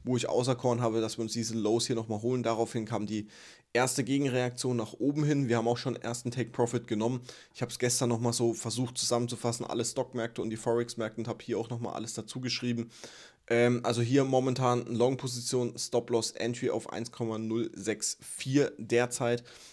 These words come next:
Also viele haben sogar nochmal noch besseren Entry bekommen bei mir oder als ich ihn habe.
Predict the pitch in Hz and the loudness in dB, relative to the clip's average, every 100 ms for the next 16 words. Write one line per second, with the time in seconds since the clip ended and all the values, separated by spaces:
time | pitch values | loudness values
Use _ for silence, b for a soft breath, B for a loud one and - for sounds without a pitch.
0 | B 101 101 - 123 117 110 110 110 110 | B -6 -4 0 2 2 2 0 0 0
1 | 113 120 123 120 117 - 120 120 104 - | -2 -2 -4 -2 -4 -4 -6 -6 -8 -4
2 | 117 123 117 117 120 120 _ _ _ _ | -2 0 0 2 -2 -4 _ _ _ _
3 | - - - - 214 196 190 - 139 135 | -20 -20 -20 -6 2 2 2 -4 -2 0
4 | 117 117 120 123 | 2 2 2 0